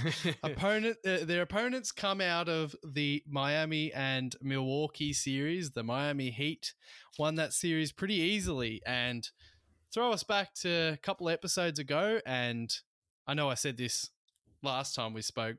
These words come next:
Speaker 2: prior to Rowdy, but I was conservative because I've made some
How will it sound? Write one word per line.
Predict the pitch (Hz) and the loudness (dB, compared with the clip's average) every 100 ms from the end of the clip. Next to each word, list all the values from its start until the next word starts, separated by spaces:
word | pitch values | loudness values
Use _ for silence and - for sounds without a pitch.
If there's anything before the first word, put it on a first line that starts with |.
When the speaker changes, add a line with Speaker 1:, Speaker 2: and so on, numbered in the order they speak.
| - | -6
Speaker 2:
prior | 127 117 | -2 0
to | 110 107 104 _ | 0 -2 -4 _
Rowdy, | 117 127 123 107 110 - - - - _ _ | -2 0 0 -4 -8 -14 -20 -20 -20 _ _
but | 143 139 - - - - | -2 -2 -4 -10 -10 -4
I | 143 151 151 151 147 - _ _ _ _ _ _ _ _ _ - | 0 2 2 2 0 -4 _ _ _ _ _ _ _ _ _ -20
was | 151 143 147 147 | -8 -2 0 0
conservative | - 147 - 165 170 165 165 170 156 | -2 0 2 2 2 2 2 0 -2
because | - 117 120 | -6 -4 -2
I've | 120 110 | -2 -2
made | 120 123 120 113 | -2 0 0 0
some | - 117 | -2 -2